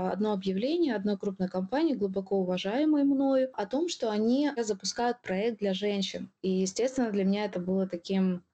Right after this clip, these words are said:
зеленым флажком, что, блин, я читаю, и я понимаю, что я очень много здесь могу сделать. Я могу привлечь, э, офигенных женщин-предпринимателей, э, ниц, которые многого достигли. И в целом я могу этот проект, э, реализовать на, на полную мощность. И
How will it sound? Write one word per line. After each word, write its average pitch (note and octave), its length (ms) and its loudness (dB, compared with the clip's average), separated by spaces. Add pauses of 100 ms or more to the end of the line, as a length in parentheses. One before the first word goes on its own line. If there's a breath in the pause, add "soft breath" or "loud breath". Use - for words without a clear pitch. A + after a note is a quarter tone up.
зеленым F#3+ 500 2
флажком, A3+ 560 -4
что, C4+ 200 -6
блин, G3 500 0
я G3 240 -2
читаю, C4 520 0
и G3 120 -4
я G3+ 160 0
понимаю, G3 480 0
что F3+ 480 0
я G3 240 0
очень G#3 280 0
много F#3+ 240 2
здесь F#3 260 -6
могу F#3 200 -2
сделать. F#3+ 400 -2
Я G3 60 -2
могу F#3+ 320 2
привлечь, G3 600 -2
э, F#3 260 0
офигенных G3 580 0
женщин-предпринимателей, F#3+ 1200 0
э, F#3 280 0 (280)
ниц, F#3+ 480 2
которые G3 340 -2
многого F#3+ 380 2
достигли. F#3+ 680 -2
И G3 300 0
в F#3+ 80 -10
целом A3+ 380 0
я F#3 120 2
могу G3+ 500 2
этот F#3+ 260 -4
проект, G#3+ 480 -2
э, F3+ 280 2
реализовать G3 680 0
на, F#3 160 0
на G3 160 2
полную G#3 320 2
мощность. F#3+ 600 0
И C#4+ 280 2